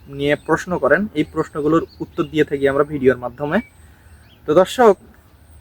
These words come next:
আজকে আমরা দেখাবো আমাদের সৌদি খেজুর যে আমরা বাগান করেছি, এটা তো আমি কয়েকবার দেখিয়েছি আপনাদের। এক্ষেত্রে আমরা সৌদি খেজুরের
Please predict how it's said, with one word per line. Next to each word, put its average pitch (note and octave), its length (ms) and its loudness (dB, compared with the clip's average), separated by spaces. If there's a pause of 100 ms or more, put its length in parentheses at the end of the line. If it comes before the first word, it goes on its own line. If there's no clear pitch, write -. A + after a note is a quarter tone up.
(460)
আজকে G3+ 380 4 (1040)
আমরা F3+ 240 4 (100)
দেখাবো D3+ 340 2 (380)
আমাদের F3+ 260 4 (140)
সৌদি F3+ 260 0
খেজুর F#3+ 300 2
যে F#3+ 120 6
আমরা F3+ 200 4
বাগান D#3+ 280 4
করেছি, C3 340 -2
এটা D#3 180 -4
তো E3+ 120 -2
আমি E3 160 -4
কয়েকবার D3+ 400 2
দেখিয়েছি C#3+ 340 2 (100)
আপনাদের। A2 300 -4 (1000)
এক্ষেত্রে G#3 420 0 (460)
আমরা D#3 240 2 (140)
সৌদি F3 260 0
খেজুরের G3+ 340 4